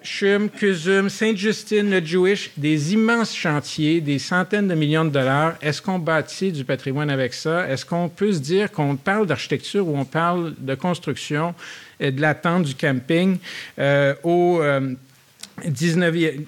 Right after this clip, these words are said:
il y a bien longtemps, on a, euh, je, je l'ai dit, j'ai promis à Claude de mentionner ça, là, Firmitas, Utilitas et Vetu-, Venustas, donc les trois clés de l'architecture selon Vitruve, le plus ancien livre d'architecture au monde, hein, de, chez les Romains,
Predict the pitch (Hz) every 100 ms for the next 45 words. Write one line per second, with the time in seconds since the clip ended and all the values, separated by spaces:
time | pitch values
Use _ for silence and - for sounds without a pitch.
0 | - 156 165 156 185 190 175 156 - 196
1 | 185 156 151 156 147 - - - 143 139
2 | 135 131 123 135 135 120 143 123 147 147
3 | 175 175 165 170 202 170 - 160 180 143
4 | 131 139 135 - 143 131 - 151 156 135
5 | 127 - - - 202 190 165 - 170 175
6 | 180 - - 170 165 180 156 135 160 147
7 | 156 151 - - - - - 151 147 143
8 | 131 160 170 156 156 151 170 160 - -
9 | 139 151 156 147 156 156 143 135 151 170
10 | 185 180 - - _ - 165 185 180 151
11 | - 156 - - 170 - 143 147 139 -
12 | 156 226 165 139 165 170 143 170 151 180
13 | 165 135 - 139 - 143 131 131 170 202
14 | 147 156 131 120 - 135 135 127 143